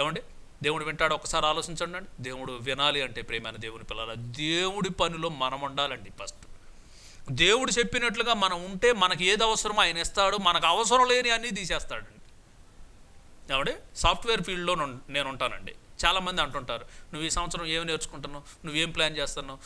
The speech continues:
నువ్వు సీఈఓ అవుతావా, నువ్వు లేకపోతే డైరెక్టర్ అవుతావా, నువ్వు టెక్నాలజీ మేనేజర్ అవుతావా, అది అవుతావా, ఇది అవుతావా, ఇది అవుతావా, అది అవుతావా" అంటుంటారు. నేను ఒకటే అనుకుంటానండి. నేను నా లైఫ్లో నేను జరిగింది చెబుతున్నాను ప్రియమైన వారలారా. ఇప్పటి వరకు కూడా వచ్చేసరికి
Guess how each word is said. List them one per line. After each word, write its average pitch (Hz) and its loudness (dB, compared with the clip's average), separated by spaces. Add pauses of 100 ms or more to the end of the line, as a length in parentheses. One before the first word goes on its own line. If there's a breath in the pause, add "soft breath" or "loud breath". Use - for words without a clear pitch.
(160 loud breath)
నువ్వు 151 -8
సీఈఓ 170 0
అవుతావా, 147 -2
నువ్వు - -8
లేకపోతే 151 2
డైరెక్టర్ 151 2
అవుతావా, 131 -2
నువ్వు 143 -8
టెక్నాలజీ 156 -2
మేనేజర్ 143 -4
అవుతావా, 131 -2
అది 143 0
అవుతావా, 143 -2
ఇది 135 -2
అవుతావా, 131 -4
ఇది 131 -8
అవుతావా, 123 -6
అది 117 -6
అవుతావా" 113 -8
అంటుంటారు. - -14
నేను 170 -2
ఒకటే 214 0
అనుకుంటానండి. - -6
నేను 214 4
నా 214 6
లైఫ్లో 269 2
నేను 226 0
జరిగింది 233 0
చెబుతున్నాను 147 -4
ప్రియమైన 127 -6
వారలారా. 123 -4
ఇప్పటి 254 4
వరకు 254 4
కూడా 220 0
వచ్చేసరికి 123 -8